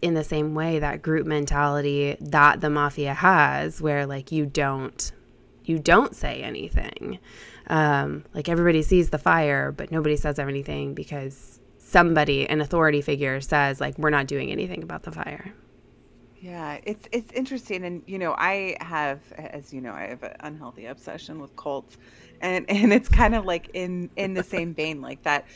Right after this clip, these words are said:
Speaker 2: I, a group think, I assume, is the more technical term. I say, like, herd mentality. Um, and a lot of times you
Speaker 1: Yes.
Speaker 2: see it on, like, social media and, and, and whatnot. But, um, I think especially in,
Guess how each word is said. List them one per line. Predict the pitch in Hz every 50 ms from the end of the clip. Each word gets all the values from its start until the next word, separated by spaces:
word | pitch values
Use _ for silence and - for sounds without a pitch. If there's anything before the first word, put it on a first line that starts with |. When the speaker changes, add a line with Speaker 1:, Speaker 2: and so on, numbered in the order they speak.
| - - 202 226 - -
Speaker 2:
I, | 175 185 - - -
a | 190 175
group | - - 202 226 220 -
think, | - - - 196 175 185 240 254 - - -
I | 170 170 156 156 156 156 - - -
assume, | 170 170 - - - 185 185 180 180 170
is | 160 -
the | - 160
more | 170 160 151 151
technical | 151 - - 151 - 170 170 - 170 165
term. | - - 180 175 170
I | 165 170
say, | - - 170 160
like, | 151 139 -
herd | - - 131 135 139 151
mentality. | 147 135 131 143 - 131 131 139 143 156 180 208 240 254 269 277 - - - - - - - - -
Um, | 180 180 170 160 156 151 147 147 143 - - _ -
and | 190 175
a | 170
lot | 165
of | 165 185
times | 190 180
you | 156 175
Speaker 1:
Yes. | 170 -
Speaker 2:
see | - 175 160
it | 151
on, | 151 151 156
like, | 151 139 135 - - -
social | - 160 147 - 151
media | 139 131 127 131 131 127 113
and, | 117 117 143 170 - - -
and, | 165 156 151 151 151 147 127 - - -
and | 156 156 143
whatnot. | 143 143 - - 147 139 131 131 - - - -
But, | 170 156 143 139 - - - - - - - - -
um, | - 175 165 160 156 151 147 139 135 - - - - - -
I | 165 180 170
think | - - 196 190 185 - - -
especially | 185 - - - 180 180 190 - - 262 262 247 196 -
in, | - 190 185 175 170 165 165 165 165 165 165